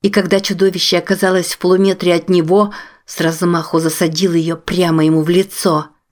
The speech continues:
как идеальный пенальти, когда лишь касаясь ногой мяча, уже знаешь, что попал в яблочко. Вот что чувствовал Томми, занеся над головой статуэтку. "Yes!"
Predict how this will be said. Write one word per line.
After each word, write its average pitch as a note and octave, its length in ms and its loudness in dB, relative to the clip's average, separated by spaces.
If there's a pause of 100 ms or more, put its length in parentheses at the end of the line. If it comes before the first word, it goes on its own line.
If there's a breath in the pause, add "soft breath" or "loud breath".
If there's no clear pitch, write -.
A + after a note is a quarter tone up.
(160)
как D#3 220 -2
идеальный D#3 480 2
пенальти, E3+ 720 0 (320 loud breath)
когда E3 280 -4
лишь E3 220 -2
касаясь F3 560 -2
ногой F3 300 2
мяча, F3 460 0 (200 loud breath)
уже F#3+ 220 0
знаешь, F#3+ 440 2
что D#3+ 200 -4
попал F3 360 -2
в D#3+ 40 -8
яблочко. E3+ 720 0 (320 soft breath)
Вот E3+ 260 0
что - 180 -2
чувствовал E3 580 0
Томми, F3+ 540 2 (240 loud breath)
занеся E3+ 460 0
над D#3+ 160 0
головой E3+ 380 0
статуэтку. E3 920 0 (380)
"Yes!" - 760 -4